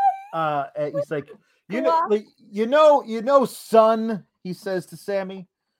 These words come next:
Speaker 1: uh, "wrestlers your age and your size usually refer to me as Mister Anderson." And I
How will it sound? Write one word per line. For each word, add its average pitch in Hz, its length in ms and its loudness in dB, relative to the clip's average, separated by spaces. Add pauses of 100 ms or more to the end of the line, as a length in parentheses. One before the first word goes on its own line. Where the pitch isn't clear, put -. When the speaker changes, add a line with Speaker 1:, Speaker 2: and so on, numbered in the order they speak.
(1400)
Speaker 1:
uh, 185 220 2
"wrestlers 262 680 -2 (160)
your 196 800 0
age 247 640 -4 (100)
and 180 220 -4
your 220 360 2
size 147 1000 -2 (600)
usually 254 420 -2
refer 202 360 2
to 240 140 -6
me 208 240 -2
as 160 160 -2
Mister 226 440 -4
Anderson." 196 640 0
And 170 140 -10
I - 40 -14